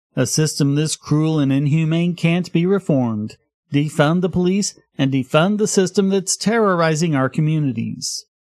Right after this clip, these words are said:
And Ocasio-Cortez had said in a statement, quote, "Defunding police means defunding police.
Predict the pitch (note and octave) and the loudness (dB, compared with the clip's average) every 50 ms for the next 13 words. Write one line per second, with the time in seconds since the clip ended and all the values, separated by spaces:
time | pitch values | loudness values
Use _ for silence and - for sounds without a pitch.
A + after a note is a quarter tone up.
0 | _ _ _ _ _ _ _ _ _ - D#3+ D#3 D3 D3 C#3 - F#3+ G#3+ A3 F#3+ | _ _ _ _ _ _ _ _ _ -4 -2 0 0 0 2 2 2 2 2 2
1 | A#3+ A#3+ A3+ A3 - A#3 A#3 A3 - B3 B3 A3+ G#3 F3 F#3 F3+ D3 - G3 F#3+ | 2 2 2 2 2 0 0 2 2 2 2 2 0 0 -2 -4 -2 0 0 2
2 | F#3+ F3 F3 D#3+ - - A3 G#3 F#3+ F3 D3 C#3 D3 C#3 - - F3 D#3 D3+ - | 2 0 -2 -4 0 0 0 0 0 0 -2 -4 -4 -4 -2 0 0 0 0 -4
3 | - - - _ _ _ _ _ _ _ _ _ _ _ _ _ _ _ _ - | -8 -16 -20 _ _ _ _ _ _ _ _ _ _ _ _ _ _ _ _ -2
4 | C3+ B2+ A2+ - C#3 C3+ D3 D3+ D#3 D#3+ E3 C#3+ D#3 D3+ D3+ F3+ G3 G3+ - - | -2 -2 0 0 0 0 2 0 0 0 0 0 0 0 0 0 -2 -2 -2 0
5 | E3+ E3 F3+ F#3 G3 F#3+ D#3+ C#3+ C#3 F3+ G3 G3 E3+ - E3 E3+ F#3+ G3+ F#3+ G3 | 0 0 0 0 0 -2 -2 -2 -2 0 0 0 -2 0 0 2 2 2 0 0
6 | G3+ G3+ E3 G3+ G#3 A3+ A#3 F#3+ C#3+ A#2+ - - - | -2 0 0 0 0 0 0 -2 -2 -4 -6 -8 -10